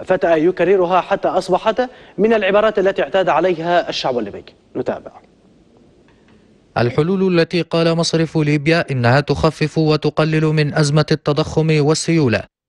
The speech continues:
Speaker 2: كالتحويلات الشخصية عن طريق شركات التحويل هي حلول ليست عملية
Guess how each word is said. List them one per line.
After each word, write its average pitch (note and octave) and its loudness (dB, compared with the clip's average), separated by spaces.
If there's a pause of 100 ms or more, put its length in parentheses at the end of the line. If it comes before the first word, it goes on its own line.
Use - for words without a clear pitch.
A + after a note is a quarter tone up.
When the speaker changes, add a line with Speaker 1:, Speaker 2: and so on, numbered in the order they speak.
Speaker 2:
كالتحويلات C#3 0
الشخصية D3+ 0
عن C3+ 0
طريق A#2+ 0
شركات C#3+ 0
التحويل C#3+ 0 (320)
هي A#2+ 2
حلول D3+ 0
ليست D#3 0
عملية D3+ 0